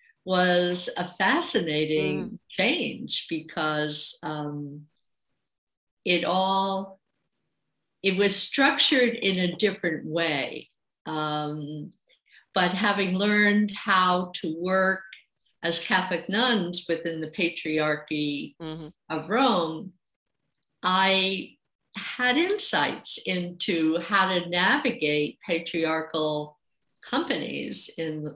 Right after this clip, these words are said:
Speaker 1: still in the la-, late nineties, um, and how to maximize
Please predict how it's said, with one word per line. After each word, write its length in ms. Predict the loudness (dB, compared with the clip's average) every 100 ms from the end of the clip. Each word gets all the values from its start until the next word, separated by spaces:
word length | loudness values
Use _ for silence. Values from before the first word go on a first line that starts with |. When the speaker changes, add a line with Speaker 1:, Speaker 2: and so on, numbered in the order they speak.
| _
Speaker 1:
still 420 | -10 0 2 4
in 160 | 2 -2
the 300 | -2 -4 -6 -6
la-, 320 | -2 -2 -4 -2
late 240 | 0 0 0
nineties, 840 | 0 4 4 2 -2 -6 -8 -14 -16 _ -20 _ -12
um, 680 | -6 -6 -6 -6 -8 -8 -14 _ _ _ _ _ -4
and 440 | 0 2 0 -4
how 720 | -10 -2 2 4 4 4 2 -2
to 720 | -2 0 2 2 0 -2 -4
maximize 1300 | -2 2 2 2 0 0 -2 -4 -4 -4 -4 -4 -6